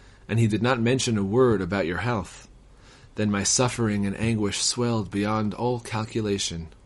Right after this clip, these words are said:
What can I give back to God for the past, since you informed me yesterday in your letter that, praise God, you have begun to recover your strength?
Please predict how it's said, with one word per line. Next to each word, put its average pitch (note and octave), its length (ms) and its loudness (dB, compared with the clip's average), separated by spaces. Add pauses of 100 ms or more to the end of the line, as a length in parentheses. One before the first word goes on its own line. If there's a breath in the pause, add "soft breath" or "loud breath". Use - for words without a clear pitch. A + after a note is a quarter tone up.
(800 loud breath)
What C#3 180 0
can D3 140 2
I C#3 60 6
give A#2 240 2
back B2 280 4
to A#2 120 -4
God G#2+ 320 0
for G2+ 140 -6
the F2+ 80 -6
past, - 580 -6 (380 loud breath)
since - 340 0
you C3 120 2
informed C3 480 2
me G2+ 180 2
yesterday G2+ 520 -2
in F#2 120 -4
your F2 100 -6
letter G2+ 400 -2
that, F2+ 200 -8 (120)
praise B2 300 0
God, A2 340 -2
you F#2 120 -6
have F#2 120 -10
begun A2+ 340 -2
to G#2+ 120 -8
recover A2+ 420 -4
your F#2+ 140 0
strength? - 580 -4